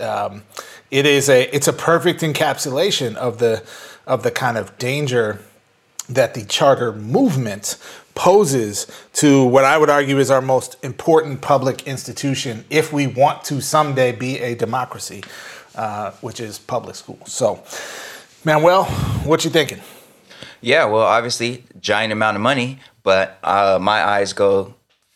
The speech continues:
Speaker 2: first and foremost to the lovely illustration that's at the top of this piece.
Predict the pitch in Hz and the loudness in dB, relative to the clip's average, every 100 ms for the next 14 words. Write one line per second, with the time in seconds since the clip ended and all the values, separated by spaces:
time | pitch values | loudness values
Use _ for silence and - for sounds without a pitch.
0 | _ 165 170 - 113 185 202 123 107 - | _ 0 0 -4 -2 2 2 2 0 -2
1 | - 110 101 95 104 - 107 151 214 180 | -4 -2 -2 -4 -4 0 2 2 0 0
2 | 127 113 - 110 139 92 90 92 95 92 | 0 0 2 0 0 -4 -6 -2 0 0
3 | - - - 82 95 - 87 90 - 98 | -2 -2 -2 -2 -2 -2 -4 -6 -6 -8
4 | 92 - | -8 -8